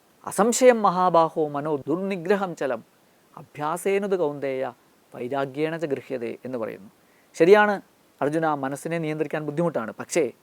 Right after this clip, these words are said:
നിരന്തര അഭ്യാസം കൊണ്ടും അനാവശ്യമായ വിഷയങ്ങളിൽ വിരക്തിയായി ഏകാഗ്രതയായ പരിശീലനം കൊണ്ടും അതിനെ നിയന്ത്രിക്കാൻ പറ്റുമെന്ന് പറയുന്നു. പിന്നീട് അർജുനൻ ചോദിക്കുന്നു, "ഞാൻ ഈ മാർഗത്തിൽ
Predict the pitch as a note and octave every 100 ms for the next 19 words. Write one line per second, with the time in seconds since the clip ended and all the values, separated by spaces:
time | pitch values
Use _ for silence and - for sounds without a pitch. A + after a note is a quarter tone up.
0 | _ _ _ A#2 B2+ C#3 C3 A#2+ C#3 C3
1 | D3 C#3+ C#3+ F#3+ _ _ _ _ _ _
2 | - B2+ E3+ F#3 G3 F3+ E3+ D#3 - E3
3 | E3 E3 E3 D#3 D3+ D3+ - D#3+ D3+ D3
4 | E3+ - _ _ - B2+ C#3+ D3+ D#3+ D#3+
5 | D#3 D3+ D3+ D#3 F3 _ _ _ _ _
6 | _ _ B2+ B2 D3 C#3+ D3 C3+ C3 D3+
7 | - _ _ _ _ _ _ - A#2 C3
8 | B2+ A#2+ A#2+ A#2+ A2+ G#2+ A2 G#2 G2+ F#2+
9 | - _ _ _ - D#3+ A3 A3 F#3 G#3+
10 | G3+ G3 F#3+ F#3 F#3+ - - C3 C#3+ F3
11 | F#3 E3 E3+ F3 F3+ F#3